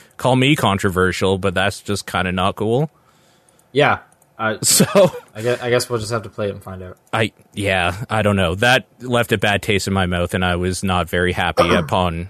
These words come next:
Speaker 1: seeing that. So that's happened. We'll see about that. Grand Theft Auto five on the P C, release date got pushed back, and system specs were released for that, so you can see if you can run it. I'm looking forward to that game. It was supposed to come out,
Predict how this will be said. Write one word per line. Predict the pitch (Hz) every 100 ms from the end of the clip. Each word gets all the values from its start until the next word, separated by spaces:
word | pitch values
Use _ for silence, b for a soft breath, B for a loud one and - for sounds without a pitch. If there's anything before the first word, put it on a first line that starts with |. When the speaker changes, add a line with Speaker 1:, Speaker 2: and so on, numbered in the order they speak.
| -
Speaker 1:
seeing | - - 87 76
that. | 76 76 -
So | - 117 107 107 B B B B
that's | 147 160 160
happened. | 151 135 131 131 123 117 104 -
We'll | - 107 104
see | 107
about | 104 101 92
that. | 101 101 104
Grand | - 143 185
Theft | 175 180
Auto | 156 135
five | - 117 120 117
on | 107
the | 101
P | - 117
C, | 110 120 127 135
release | 104 101 110
date | - 107
got | 107 101
pushed | - 110 -
back, | 113 113 120 -
and | 101 98 95 90 80
system | - 104 104 95
specs | - 95 -
were | 101 92
released | 92 98 -
for | 95
that, | 101 117 -
so | - 90 90
you | 90
can | - 95
see | 90 87 90
if | 90
you | 85
can | 82 92
run | 92 110
it. | 120 - - b b b b
I'm | 95 95
looking | 95 95
forward | 95 92
to | 90
that | 90 87
game. | 95 92 92
It | 95 98
was | 98
supposed | - - 101
to | -
come | - 101
out, | 98 98 - -